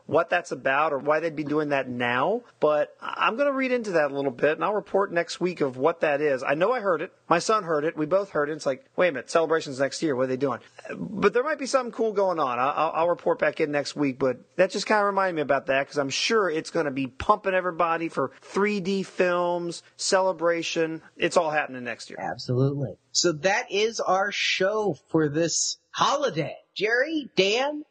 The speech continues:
Speaker 2: thank you for joining. Can you kick Dan, Jerry? Kick, get him up.
Speaker 1: Dan,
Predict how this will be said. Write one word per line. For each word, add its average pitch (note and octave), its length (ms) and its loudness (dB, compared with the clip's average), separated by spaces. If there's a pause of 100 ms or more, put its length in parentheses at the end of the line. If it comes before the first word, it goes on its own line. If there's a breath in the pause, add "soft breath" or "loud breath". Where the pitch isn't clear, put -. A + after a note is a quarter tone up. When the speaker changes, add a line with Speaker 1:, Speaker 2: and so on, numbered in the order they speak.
Speaker 2:
thank A3+ 240 2
you G#3+ 80 0
for - 140 -2
joining. G3 280 2
Can E4 140 2
you G#4 100 2
kick - 340 -2
Dan, F#3+ 360 2
Jerry? F#3+ 380 0
Kick, - 240 -2 (260)
get G#4 180 -4
him C#4 220 2
up. - 320 0 (2500 loud breath)
Speaker 1:
Dan, D#3 220 0